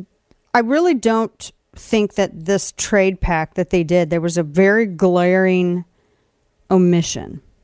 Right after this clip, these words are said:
And I told you yesterday, it was a headline that we had in our Quick Five.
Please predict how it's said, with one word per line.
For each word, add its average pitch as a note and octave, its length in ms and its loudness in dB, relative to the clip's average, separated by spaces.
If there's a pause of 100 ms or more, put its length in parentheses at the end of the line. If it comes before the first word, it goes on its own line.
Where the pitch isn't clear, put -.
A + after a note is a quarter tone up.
(1500)
And G3 140 2
I F#3+ 120 4
told A3+ 360 0
you F3+ 400 2
yesterday, F#3 640 0
it D#3+ 40 -4
was E3 120 -4
a F3 60 0
headline D#3 380 -4
that - 120 -12
we A#2 100 -10
had D3+ 220 -8
in D3+ 60 -12
our D3+ 80 -12
Quick D#3+ 240 -8
Five. - 300 -14